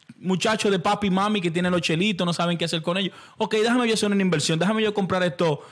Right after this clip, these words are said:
eh, trescientos mil dólares en, en, en Bitcoin. Boom, Bitcoin de cincuenta mil saltó a cien mil. Ahí están los cuartos.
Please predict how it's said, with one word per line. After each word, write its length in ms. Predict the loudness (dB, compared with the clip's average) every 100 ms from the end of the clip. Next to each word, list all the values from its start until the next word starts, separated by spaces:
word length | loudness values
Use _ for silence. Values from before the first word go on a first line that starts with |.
| -20 -14
eh, 140 | -4 -2
trescientos 480 | 0 0 0 0 0
mil 160 | 2
dólares 400 | 2 2 2 0
en, 220 | 0 -2 -4
en, 240 | -6 -6 _ -12
en 180 | -4 0
Bitcoin. 640 | 2 0 0 -2 0 -2 -2
Boom, 280 | 0 2 2
Bitcoin 540 | 0 0 0 0 2
de 100 | 0
cincuenta 420 | -2 -2 -2 0
mil 180 | 0 0
saltó 300 | 0 0 -2
a 60 | -2
cien 260 | -2 -2
mil. 260 | -2 -2 -4
Ahí 140 | -8 -4
están 180 | -2
los 100 | -2
cuartos. 420 | 0 0 0 -4